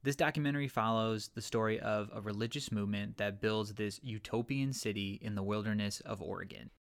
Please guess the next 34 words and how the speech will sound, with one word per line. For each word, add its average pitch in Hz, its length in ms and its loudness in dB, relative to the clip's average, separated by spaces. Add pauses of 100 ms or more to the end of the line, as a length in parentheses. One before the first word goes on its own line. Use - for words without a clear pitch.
The 131 100 6
movement's 143 600 2
ambitious 117 580 -2
settlement 104 720 0
brings 107 340 2
its - 180 -8
followers 117 580 2
into 113 200 -4
conflict - 680 -4 (160)
with 113 140 -4
the 104 100 0
long-term 110 600 0
residents 98 420 -2
of - 120 -10
a - 60 -8
small 104 480 2
nearby 95 460 -4
town. 95 400 -10 (200)
This 139 180 4
neighborly 127 380 6
disagreement 113 720 2
quickly 139 320 2
boils 107 400 2
over 107 300 -2
into 104 340 -2
a 107 80 0
national 104 600 0
scandal - 640 -4
that - 160 -6
ends 110 180 -4
up 107 120 -4
captivating 98 640 -4
the 98 80 -6
country. - 560 -10